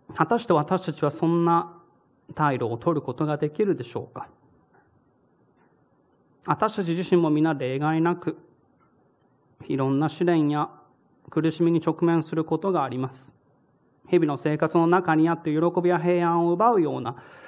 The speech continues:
そんな出来事に直面することは多々あります。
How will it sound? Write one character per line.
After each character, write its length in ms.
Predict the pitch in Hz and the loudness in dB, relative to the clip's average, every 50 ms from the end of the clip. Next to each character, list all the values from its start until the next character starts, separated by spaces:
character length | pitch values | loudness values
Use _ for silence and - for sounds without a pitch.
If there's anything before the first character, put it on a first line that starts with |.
| - - - - - - - _ _ _ | -20 -20 -20 -20 -20 -20 -20 _ _ _
そ 120 | - 196 | 2 2
ん 60 | 208 | 4
な 100 | 208 208 | 4 4
出 140 | 190 202 196 | 4 2 2
来 80 | 226 220 | 2 2
事 240 | 220 202 - 185 | 2 2 4 4
に 80 | 165 156 | 4 4
直 260 | 156 - 151 - 170 | 4 0 0 2 2
面 180 | 165 156 151 147 | 2 2 0 -2
す 120 | - - | -2 -4
る 100 | 151 147 | -4 -4
こ 140 | - - 139 | -4 -4 -4
と 100 | 131 135 | -2 -2
は 120 | 131 131 | -2 -2
多 180 | 131 - 180 180 | -2 -2 -2 0
々 200 | 180 180 151 127 | 2 4 4 2
あ 60 | 120 | 2
り 100 | 113 123 | 0 -4
ま 120 | 131 139 - | -6 -6 -8
す。 240 | - - - - | -12 -18 -20 -20